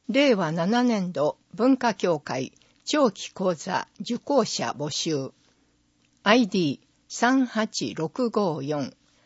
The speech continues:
これは朝日健康マイスターチャレンジ対象事業です。期間は四月から令和八年三月。申し込み方法、三月三日月曜日から三月十七日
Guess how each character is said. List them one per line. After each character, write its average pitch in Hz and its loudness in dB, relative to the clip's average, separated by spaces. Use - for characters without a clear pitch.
こ 208 -4
れ 208 2
は 185 0
朝 233 0
日 156 -6
健 240 -2
康 233 6
マ 190 0
イ 160 -4
ス - -10
タ 240 -4
ー - -14
チ - -4
ャ - 0
レ 233 0
ン 190 -2
ジ 170 -6
対 208 0
象 202 -2
事 175 -4
業 127 -4
で 131 -4
す。 - -14
期 - -14
間 202 0
は 175 -6
四 - -2
月 240 -2
か 156 -2
ら 139 -2
令 233 6
和 156 -2
八 180 -2
年 143 -2
三 214 0
月。 - -8
申 247 4
し - -2
込 220 2
み 208 0
方 175 2
法、 147 -2
三 262 0
月 175 -4
三 170 -6
日 175 -2
月 196 -2
曜 254 4
日 180 -12
か 165 -8
ら 143 -4
三 262 0
月 170 -2
十 214 0
七 196 0
日 160 -6